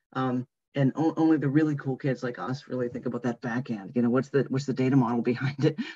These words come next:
What's the data source behind that? But I've found, you know, business people do get that. So that to ask the question when I'm looking at this report, where did it come from? How is it calculated? What's the, you know, is that a trusted data set, et cetera, et cetera, et cetera. So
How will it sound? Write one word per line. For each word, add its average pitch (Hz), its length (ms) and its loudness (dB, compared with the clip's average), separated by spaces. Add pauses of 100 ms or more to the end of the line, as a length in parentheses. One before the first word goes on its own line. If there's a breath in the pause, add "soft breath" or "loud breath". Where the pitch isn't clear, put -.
What's 143 220 -2
the 151 80 2
data 139 220 4
source 139 400 2
behind 127 400 -2
that? 127 220 -2 (300 loud breath)
But 156 160 4 (100)
I've 147 220 2
found, 135 540 2
you 139 120 0
know, 127 80 2
business 139 400 4
people 143 340 2
do 151 220 6
get 147 280 2
that. 110 260 -8
So 139 160 -2
that 113 200 -2
to - 120 0
ask 135 240 0
the 139 80 -4
question 127 400 0
when 117 100 2
I'm 127 140 2
looking 139 240 0
at 120 80 -4
this 110 120 -8
report, 120 420 -2
where 120 140 0
did 175 140 -4
it 143 80 -10
come 139 200 -2
from? - 220 -10 (100)
How 123 120 -2
is 123 120 -2
it - 100 -8
calculated? 110 560 -4
What's 117 160 -6
the, 127 220 0 (320 loud breath)
you 135 100 -2
know, 120 60 4
is 117 80 2
that 123 100 4
a 120 60 4
trusted 127 440 -2
data 127 240 4
set, 139 360 -2
et - 100 -16
cetera, 113 300 -6
et - 60 -12
cetera, 107 240 -10
et - 80 -18
cetera. - 280 -14
So 117 220 -4